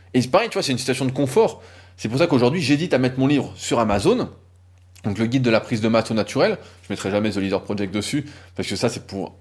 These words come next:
un public plus spécifique, comme vous qui m'écoutez aujourd'hui. Euh, c'est pas quelque chose qui serait compris par la majorité. Et d'ailleurs, tous mes contenus sont jamais compris par la majorité. On voit bien que nous sommes une petite communauté. Euh,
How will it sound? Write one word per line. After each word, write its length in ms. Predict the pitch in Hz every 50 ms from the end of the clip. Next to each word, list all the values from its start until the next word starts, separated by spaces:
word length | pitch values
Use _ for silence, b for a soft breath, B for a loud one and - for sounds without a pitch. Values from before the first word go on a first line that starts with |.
| -
un 100 | - 104
public 320 | 95 110 107 110 104 - -
plus 100 | 117 113
spécifique, 460 | - 113 104 107 107 - 151 147 -
comme 180 | - 104 104
vous 80 | 101 117
qui 120 | 117 -
m'écoutez 300 | 107 104 98 - - -
aujourd'hui. 400 | 110 107 101 107 107 135 196 220 - B B B B B B B B B - 98
Euh, 340 | 98 90 87 87 87 85
c'est 120 | 82 - 117
pas 120 | - 117
quelque 80 | - -
chose 120 | 127 123
qui 100 | - 98
serait 140 | - - 110
compris 340 | - - 110 101 - 131 127
par 240 | 127 123 107 107 104
la 60 | 101
majorité. 480 | 101 101 98 95 98 101 101 - 151
Et 40 | 160
d'ailleurs, 260 | 117 101 101 107 87 - - - -
tous 100 | - 110
mes 100 | 104 98
contenus 280 | - 107 101 123 117
sont 100 | - 101
jamais 200 | 95 101 104 104
compris 240 | 101 107 - - 123
par 100 | - 104
la 100 | 98 98
majorité. 580 | 101 104 101 95 101 110 117 - - 196 220 B B B B B B B B B B -
On 80 | 107 101
voit 100 | 104 107
bien 180 | 104 123 127
que 120 | 123 127 107
nous 180 | 104 110 107
sommes 180 | 104 127 123 117
une 140 | 107 101 95
petite 300 | - 117 - 131 127 -
communauté. 600 | 123 107 110 110 120 131 127 135 214 233 226 - - - - - - - - - - - - - - - - - - 104
Euh, 500 | 104 104 101 98 98 98 95 92 92